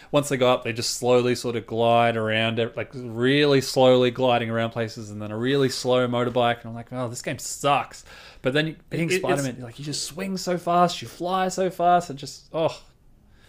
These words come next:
Speaker 2: 'Cause, like, this game is, I, I, I feel, an evolution to Batman Arkham City,
Speaker 1: Mm.
Speaker 2: right? Like, you know, Batman had the grappling hook, and then combined that with, with his cape to essentially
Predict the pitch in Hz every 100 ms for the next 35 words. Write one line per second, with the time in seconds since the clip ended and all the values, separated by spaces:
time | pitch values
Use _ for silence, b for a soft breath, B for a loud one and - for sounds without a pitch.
0 | b b b b b - - 185 180 160
1 | 208 208 175 160 147 131 - - 151 147
2 | - 127 - 123 120 131 131 127 135 127
3 | - 131 123 120 120 131 120 117 113 113
4 | 113 110 - 120 123 139 117 113 113 -
5 | 117 107 113 104 - 107 101 104 - 123
6 | 120 110 101 _ 131 120 120 160 - 170
7 | 139 127 139 120 113 - - 117 139 156
8 | 156 139 127 110 120 143 147 151 143 147
9 | 143 - b b b 143 127 123 117 123
10 | 120 123 123 117 113 110 113 117 113 -
11 | - _ 147 131 120 - 127 110 120 -
12 | b b b - 139 127 131 135 135 117
13 | 117 107